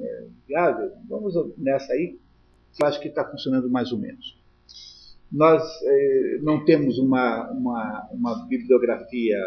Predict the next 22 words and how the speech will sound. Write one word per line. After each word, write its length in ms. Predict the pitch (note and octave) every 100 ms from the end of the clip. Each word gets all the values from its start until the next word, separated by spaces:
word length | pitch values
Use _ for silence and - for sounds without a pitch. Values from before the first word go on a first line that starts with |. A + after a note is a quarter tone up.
| - - B2
um 100 | A#2
livro 520 | A#2+ A#2 - A2+ - -
oficial, 680 | - A#2+ - C#3+ F3 F3
embora 560 | D#3+ C3 C#3 D3+ E3 E3 - - - -
estamos 440 | A#2 - D#3 -
preferindo 560 | - E3+ - C3 C3 A#2+
sempre 360 | - D3+ F3
ler 180 | B2+ C#3+
o 60 | C#3+
Carlos 220 | C3+ B2+
Alberto 340 | C3+ C3 -
Nunes. 420 | B2 G#2 - - -
O 40 | -
Carlos 180 | B2+ B2+
Alberto 320 | B2+ - A#2+
Nunes 400 | B2 D#3+ - - -
fez 260 | C3+ B2
a 40 | B2
tradução 560 | - A#2 - C3 B2+ - -
total 480 | E3 - C#3 B2
do 80 | A#2 G#2+
Platão, 440 | A2 G2+ B2+ D3+